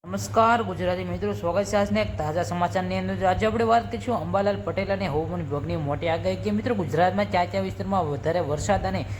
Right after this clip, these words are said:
કયા કયા વિસ્તારમાં વધારે વરસાદ અને તોફાન આવશે તેવી પણ સંભાવના દર્શાવાઈ છે. મિત્રો જો કયા કયા વિસ્તારમાં આપણે આજના વીડિયોમાં આપણે વાત કરીશું. દ્વારકા, જામનગર, અમદાવાદ, વડોદરા, ભાવનગર, જૂનાગઢ, તાન, સુરત જેવા વિસ્તારમાં આજના વીડિયોમાં આપણે વાત કરીએ છીએ મિત્રો. તો સૌપ્રથમ આપણે મિત્રો વાત કરીએ દ્વારકા, સાલાયા, જામનગર,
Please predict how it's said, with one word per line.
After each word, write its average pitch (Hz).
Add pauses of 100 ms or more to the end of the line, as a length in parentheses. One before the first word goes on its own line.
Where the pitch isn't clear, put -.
(200)
કયા 202
કયા 214
વિસ્તારમાં 202
વધારે 160
વરસાદ 160
અને 165
તોફાન 165
આવશે 165
તેવી 180
પણ 175
સંભાવના 165
દર્શાવાઈ 175
છે. 180
મિત્રો 185
જો 190 (320)
કયા 190
કયા 196
વિસ્તારમાં 196
આપણે 190
આજના 175
વીડિયોમાં 175
આપણે 170
વાત 165
કરીશું. 180
દ્વારકા, 165
જામનગર, 160
અમદાવાદ, 165
વડોદરા, 160 (120)
ભાવનગર, 160 (420)
જૂનાગઢ, 196
તાન, 180
સુરત 165
જેવા 160
વિસ્તારમાં 156
આજના 156
વીડિયોમાં 160
આપણે 156
વાત 156
કરીએ 180
છીએ 196
મિત્રો. 196 (320)
તો 196
સૌપ્રથમ 226
આપણે 214
મિત્રો 220
વાત 190
કરીએ 202
દ્વારકા, 170
સાલાયા, 160
જામનગર, 156